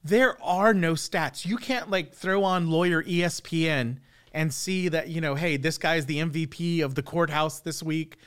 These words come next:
And, you know, he had this many dismissals out of this many opportunities. And, uh, he had this many motions to suppress granted. And career-wise, he's got this many trials or she's got this many trials."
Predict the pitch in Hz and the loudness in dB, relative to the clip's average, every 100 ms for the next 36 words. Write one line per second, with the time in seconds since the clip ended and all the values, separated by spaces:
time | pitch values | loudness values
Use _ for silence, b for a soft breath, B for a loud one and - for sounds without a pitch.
0 | B B - 151 143 143 143 139 156 147 | B B -4 0 0 0 0 0 0 0
1 | 139 139 B B - 190 - 196 185 156 | -2 -4 B B -2 -2 0 -2 0 -2
2 | - 180 175 196 185 180 - 151 135 175 | -2 -2 0 0 0 -2 -2 -2 -2 -4
3 | - 170 160 151 151 135 202 196 196 196 | -2 -4 -2 -2 -4 -6 -4 -2 -2 -2
4 | 190 175 151 139 127 B B B B 131 | -2 -2 -2 -2 -4 B B B B 0
5 | 127 135 165 143 196 - 208 190 175 180 | 0 2 0 0 0 0 0 2 2 0
6 | 190 143 131 - 151 180 - 180 180 180 | -2 -4 -6 -6 -2 -2 -2 -2 0 0
7 | 170 139 135 B B B - 175 147 214 | -2 -4 -6 B B B -6 -2 0 2
8 | 214 190 202 202 - 147 156 139 185 180 | 2 2 0 0 -4 -2 -2 -2 -4 -2
9 | 196 170 - 170 175 185 185 170 135 - | -4 -4 -2 0 2 2 0 -4 -6 -2
10 | 208 175 175 190 175 190 180 170 190 190 | -2 0 -2 -2 -6 -4 -4 0 0 2
11 | 202 - | -2 -6